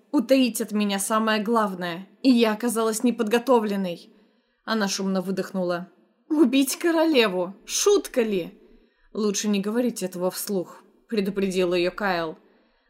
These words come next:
"У стен, знаешь ли, тоже есть уши. И я потому и молчал, что не хотел тебя вмешивать во все это. Эссекс, конечно, безумец, но весьма целеустремленный.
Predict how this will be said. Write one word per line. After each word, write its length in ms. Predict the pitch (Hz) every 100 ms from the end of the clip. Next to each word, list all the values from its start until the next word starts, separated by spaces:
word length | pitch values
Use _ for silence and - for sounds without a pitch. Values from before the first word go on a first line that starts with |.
| -
"У 120 | 196
стен, 340 | 202 - 214
знаешь 420 | 185 196 185 185 -
ли, 100 | 190
тоже 300 | 226 208 190
есть 340 | 180 190 - -
уши. 440 | 196 - 185 165 - _ -
И 100 | 226
я 140 | 202
потому 440 | 196 208 208 208 208
и 100 | 202
молчал, 500 | 208 214 - 208 185
что 200 | - 202
не 140 | 196
хотел 380 | 233 220 233 190
тебя 300 | 196 185 185
вмешивать 600 | 196 214 233 220 180 175
во 100 | 190
все 200 | - 214
это. 480 | 196 180 175 165 196 _ _ _ _ -
Эссекс, 380 | 214 202 202 -
конечно, 500 | - 220 196 190 208
безумец, 680 | 196 202 202 247 226 - 208
но 420 | 196 190 180 180
весьма 420 | 190 233 220 208
целеустремленный. 1300 | 196 - 208 196 190 - 208 214 202 190 160 147